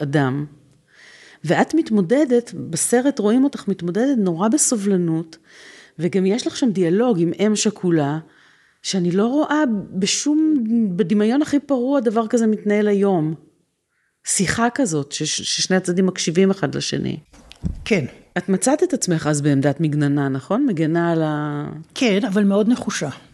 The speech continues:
Speaker 2: ומאז לא שיניתי את העמדה שלי. וכן, ישראל מאוד הידרדרה מאז. והפסיקו להיות קמפ דיווידים, והפסיקו להיות שיחות. והמחנה הקטן שמאמ-, שמאמין בפיוס,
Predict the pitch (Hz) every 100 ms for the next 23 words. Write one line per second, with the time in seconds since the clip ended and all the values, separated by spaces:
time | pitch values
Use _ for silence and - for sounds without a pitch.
0 | - _ _ _ _ _ _ - _ -
1 | 175 185 196 196 202 190 202 175 160 165
2 | 151 151 147 143 139 - 170 269 - _
3 | _ _ - _ 180 165 175 165 220 254
4 | 208 - 175 202 180 170 196 175 165 151
5 | 143 151 175 - - _ _ _ _ _
6 | _ - 165 165 - 208 233 202 196 -
7 | 190 165 160 151 160 190 202 - _ _
8 | _ _ _ _ 196 175 - 190 214 196
9 | 185 - - 160 - - _ _ _ -
10 | 165 185 175 170 196 190 240 240 233 233
11 | - - 170 220 220 196 202 190 185 170
12 | 160 170 170 160 - - 165 160 165 160
13 | 170 165 190 208 - 185 240 185 - -